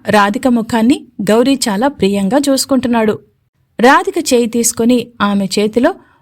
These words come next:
ఒక రెడ్ కలర్ చిన్న క్లాత్ బ్యాగ్ పెడతాడు. అదేంటా అన్నట్టు రాధిక ఆ బ్యాగ్ వైపు చూస్తుంది. "మిర్చి, మధ్యాహ్నం ఒంటి గంట కల్లా వస్తాను. నా కోసం నేనేమి తింటానో నువ్వే ఆలోచించు. నీకు నచ్చినవి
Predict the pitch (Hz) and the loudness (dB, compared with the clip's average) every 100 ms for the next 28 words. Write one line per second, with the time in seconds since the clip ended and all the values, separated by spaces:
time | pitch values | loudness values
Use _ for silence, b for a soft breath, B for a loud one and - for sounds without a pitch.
0 | - 220 247 233 349 - 285 269 294 - | -6 0 2 2 0 0 0 2 -2 -4
1 | - 311 370 370 - 247 269 226 214 - | 0 0 0 -4 2 2 2 -2 -4 0
2 | 233 208 214 202 202 _ _ 190 175 185 | -2 0 -2 -2 -6 _ _ -6 -4 0
3 | 269 311 359 311 285 330 466 - 247 262 | 2 2 2 2 0 -2 -4 -2 0 2
4 | 269 277 254 254 - 208 185 202 247 240 | 2 0 -2 -2 -2 -2 0 0 0 0
5 | 196 294 285 269 240 240 196 - _ _ | -2 -2 -2 -2 0 0 -2 -8 _ _
6 | _ _ 185 196 - 285 233 180 _ - | _ _ -2 -2 0 0 0 -4 _ -2
7 | 185 196 - 233 202 311 269 214 202 202 | 0 0 -2 -2 0 0 0 0 -2 -2
8 | 262 311 233 349 269 - 269 233 214 b | 0 0 2 2 0 0 0 0 -2 b
9 | b b _ 185 185 190 185 185 - 359 | b b _ -2 -2 -2 -2 0 0 0
10 | b b b 214 208 269 415 370 277 233 | b b b 0 2 2 0 0 0 2
11 | 220 220 233 285 - 190 180 190 381 302 | 0 0 -2 -4 -4 -4 0 2 2 2
12 | 262 277 262 240 196 - _ _ 226 254 | 0 0 0 0 -2 -6 _ _ 2 2
13 | 247 190 202 - 359 302 254 254 | 2 -2 -2 -2 0 2 0 -2